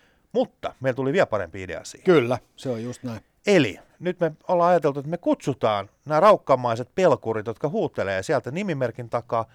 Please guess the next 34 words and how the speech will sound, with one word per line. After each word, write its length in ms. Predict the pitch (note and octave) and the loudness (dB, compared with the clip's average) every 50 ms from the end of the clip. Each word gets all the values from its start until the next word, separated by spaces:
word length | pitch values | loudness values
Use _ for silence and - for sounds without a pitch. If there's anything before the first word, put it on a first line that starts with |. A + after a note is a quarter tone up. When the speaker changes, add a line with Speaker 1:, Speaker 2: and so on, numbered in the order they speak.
| _ _ _ | _ _ _
Speaker 1:
koska 240 | - A2+ - - B2 | -18 -16 -12 -10 -8
siellä 280 | - A#3+ A#3+ G3+ D3+ | -2 0 2 2 2
on 80 | B2 A#2 | 2 -2
nähtävästi 540 | A2 F#2 - - - F2 D#2 - - - _ - | -4 -10 -10 -12 -14 -14 -14 -16 -18 -20 _ -14
osaamista, 720 | - - - C#3 C#3+ D#3 E3+ F#3 F3+ - - - A3 - _ _ _ _ _ _ _ _ _ _ _ _ _ _ _ - | -12 -8 -2 0 2 2 2 -2 -6 -8 -4 -4 -4 -4 _ _ _ _ _ _ _ _ _ _ _ _ _ _ _ -8
niin 140 | F3+ F#3 F3+ | -6 -4 0
hei, 340 | A#3 B3 G3 B2+ F#2 - _ _ | 0 0 0 0 -4 -10 _ _
tervetuloa 680 | - B3 G3 C#3 A#2 - _ - D3+ C#3 B2+ A#2 A2+ G#2 _ _ _ _ _ _ _ | -2 -2 -2 -2 -6 -8 _ -6 -4 -2 0 0 0 -2 _ _ _ _ _ _ _
pöydän 520 | - D#3+ D#3 C#3+ A#2+ G#2+ F2 E2+ D#2 E2 - | 4 6 6 6 6 4 0 -4 -8 -10 -10
äärelle. 560 | F2+ F2+ F2 E2 D#2 D#2+ E2 D#2+ E2 - - _ _ - | -8 -6 -6 -6 -8 -10 -14 -18 -20 -20 -20 _ _ -16
Eli 160 | G2 F#2+ F#2 | -14 -14 -12
meidän 380 | F#2+ G2 G2 F#2+ F#2 F2+ F2+ G2 | -12 -10 -10 -10 -10 -12 -12 -12
yksi 280 | A#2 A2 - - - _ _ _ _ _ | -12 -12 -14 -16 -20 _ _ _ _ _
ohjelma, 320 | - B2 A2+ G#2+ G2 F#2 F2 | 0 2 2 2 0 -6 -6
mistä 200 | F2 F2 - - | -12 -14 -16 -18
tuossa 220 | - F#2 - A2+ | -18 -16 -12 -12
jossain 220 | G2 - - E2+ D#2 | -12 -10 -10 -10 -10
vaiheessa 220 | D#2 D#2 - G2+ | -10 -12 -14 -14
puhuttiin, 560 | - - E3+ C3 G#2+ F#2 _ _ - F2 E2 _ _ _ _ - | -10 -10 -8 -8 -8 -12 _ _ -16 -16 -16 _ _ _ _ -16
joka 140 | G2+ F#2 | -16 -14
tänä 300 | - - F#2+ E2+ E2+ D#2+ | -12 -14 -14 -14 -14 -16
vuonna 220 | E2+ E2 E2 E2 E2+ | -18 -18 -18 -18 -18
on 100 | E2+ - | -18 -16
tulossa, 380 | - F#2 E2+ D#2+ - - - | -14 -14 -14 -14 -16 -18 -20
niin 100 | - - _ _ _ _ _ - | -20 -20 _ _ _ _ _ -4
aloitetaan, 540 | A3+ F#3 C#3+ A#2 G#2+ - - A2+ A2+ B2+ D#3+ | -2 -2 -2 -4 -6 -6 -4 -4 -4 -4 -6
otetaan 260 | D3+ A2+ - G2+ - - | -12 -16 -18 -14 -8 -8
ammattilaiset 580 | G3 E3 C#3 - - C3 A2+ A2 G#2 G#2 A2 _ - | -8 -8 -8 -12 -14 -14 -14 -14 -14 -16 -18 _ -18
tähän 220 | B2 A#2 G2+ F#2+ | -16 -16 -14 -10
kasaan 460 | - C#3 C#3 - - A2+ F#2+ F2 E2+ | -8 -8 -8 -8 -8 -12 -10 -10 -10
ja 80 | E2+ E2+ _ _ _ _ _ _ - | -12 -14 _ _ _ _ _ _ -14
jutellaan 340 | E3+ - G#2+ F#2 F2 F2+ | -10 -8 -8 -8 -8 -8
vähän 200 | G2 F#2+ F#2+ - | -8 -10 -10 -10
yhdessä 380 | G#2 G2 F2 D2+ - - - | -12 -12 -12 -12 -14 -14 -16